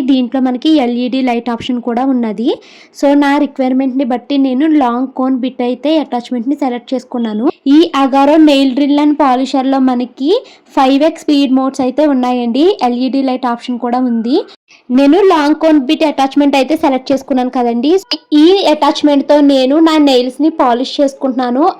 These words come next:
అలాగే సైడ్ వాల్స్ని, క్యూటికల్స్ని అయితే రిమూవ్ చేసుకుంటున్నానండి. ఒక్కోసారి గోర్లు పక్కన చిన్న చిన్నవి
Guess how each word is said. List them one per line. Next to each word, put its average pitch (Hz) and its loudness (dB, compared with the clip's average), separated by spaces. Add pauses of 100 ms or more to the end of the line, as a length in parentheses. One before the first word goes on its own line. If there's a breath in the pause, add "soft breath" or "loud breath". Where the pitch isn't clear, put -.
అలాగే 240 0 (100)
సైడ్ 254 2
వాల్స్ని, 254 2 (100)
క్యూటికల్స్ని 247 -2 (100)
అయితే 247 0
రిమూవ్ 247 0
చేసుకుంటున్నానండి. 226 -4 (580 loud breath)
ఒక్కోసారి 294 0 (180)
గోర్లు 247 2
పక్కన 294 -2 (200)
చిన్న 262 -2 (120)
చిన్నవి 262 -2